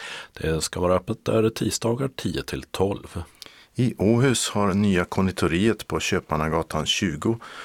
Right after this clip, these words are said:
Speaker 2: öppnat igen efter renovering.
Speaker 1: Höganäs får en mobil ungdomsmottagning i mitten av mars. Det är samma utfällbara lastbil, eh, som annars rullar mellan bland annat Skurup och Sjöbo,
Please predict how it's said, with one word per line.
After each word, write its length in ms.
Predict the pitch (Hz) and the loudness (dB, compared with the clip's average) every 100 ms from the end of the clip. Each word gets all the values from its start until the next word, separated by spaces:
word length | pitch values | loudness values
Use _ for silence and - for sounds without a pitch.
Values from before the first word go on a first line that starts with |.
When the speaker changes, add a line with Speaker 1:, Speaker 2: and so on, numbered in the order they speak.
| - - | -12 -6
Speaker 2:
öppnat 420 | 107 - 92 - | -4 -2 -2 2
igen 260 | 98 85 78 | 0 0 -4
efter 340 | - - - | -8 -6 -6
renovering. 840 | 64 - 76 73 69 85 90 - - - _ _ - - - - - - _ - | -6 -6 -6 -6 -4 -2 -2 -6 -12 -18 _ _ -20 -16 -16 -16 -18 -20 _ -4
Speaker 1:
Höganäs 880 | 123 131 87 78 87 143 - - - | 2 4 4 4 2 2 0 -2 -4
får 260 | - 110 113 | -2 0 2
en 140 | 117 | 2
mobil 600 | 110 107 90 85 104 143 - | 0 0 -2 -4 -2 -4 -2
ungdomsmottagning 1120 | 117 82 78 78 92 87 117 156 151 123 - | -2 -2 -2 -4 -6 -2 0 0 0 -4 -4
i 60 | - | -4
mitten 360 | 87 - 85 80 | -4 -4 -4 -2
av 200 | 73 69 | -2 -2
mars. 480 | 78 101 - - - - - - - | -2 0 -2 -4 -8 -16 -14 -14 -12
Det 220 | - 78 | -6 -2
är 80 | 76 | -2
samma 440 | - 107 98 113 | 0 0 2 0
utfällbara 720 | 151 135 104 - 101 104 107 113 | 0 -2 -2 -2 0 2 2 2
lastbil, 640 | 123 - - 135 143 127 | 0 -4 -2 -2 0 0
eh, 260 | 117 117 120 | 0 0 0
som 640 | - 113 110 110 110 110 | -2 0 0 2 0 0
annars 420 | 107 110 101 101 | -2 -2 -2 -2
rullar 440 | 104 104 98 95 95 | 0 0 2 0 0
mellan 520 | 95 95 92 98 95 | 0 0 -2 -2 -2
bland 260 | 101 98 | -2 0
annat 280 | 95 92 95 | 0 0 -2
Skurup 520 | - - 78 87 87 | -4 -4 -2 -2 -2
och 100 | - | -4
Sjöbo, 480 | - 151 170 120 92 | -2 0 0 2 0